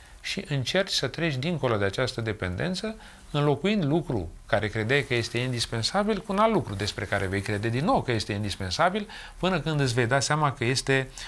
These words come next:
un, uh, ciclu firesc, un ciclu care trece printr-o perioadă de schimbare, o perioadă de cunoaștere, o perioadă de schimbare, o perioadă de cunoaștere, în așa fel încât nu vei mai fi neliniștit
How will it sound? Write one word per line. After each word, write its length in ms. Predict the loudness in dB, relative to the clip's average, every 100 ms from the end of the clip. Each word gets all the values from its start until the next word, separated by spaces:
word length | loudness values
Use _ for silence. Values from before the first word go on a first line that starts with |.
| -14 -6
un, 240 | 0 2
uh, 380 | 2 2 0 -2 -6 -14 -10
ciclu 340 | -4 -2 -2 -4
firesc, 520 | -4 -2 -2 -2 -4
un 80 | -4
ciclu 300 | -4 -4 -2
care 240 | 0 0
trece 360 | 0 -2 -2 -6
printr-o 400 | -6 -6 -2 0
perioadă 600 | 2 4 4 4 -2 -6 -14 -20 -16 -6
de 160 | -2
schimbare, 680 | 0 -2 -2 0 0 0 -2
o 80 | -6
perioadă 360 | -4 0 0 0
de 100 | -4
cunoaștere, 560 | -4 -2 -2 -2 -4
o 20 |
perioadă 300 | -2 -2 0
de 100 | 0
schimbare, 380 | -2 -4 0 2
o 40 | 2
perioadă 280 | 0 2
de 100 | 0
cunoaștere, 520 | -2 -2 -2 -2 -2 -4 -6 -10 -4
în 100 | 0
așa 220 | 2 2
fel 140 | -2 -2
încât 200 | -2 -2
nu 60 |
vei 140 | 0 0
mai 200 | 2 0
fi 300 | 0 0 0 -6 -2
neliniștit 840 | 2 4 2 0 -2 0 -2 -4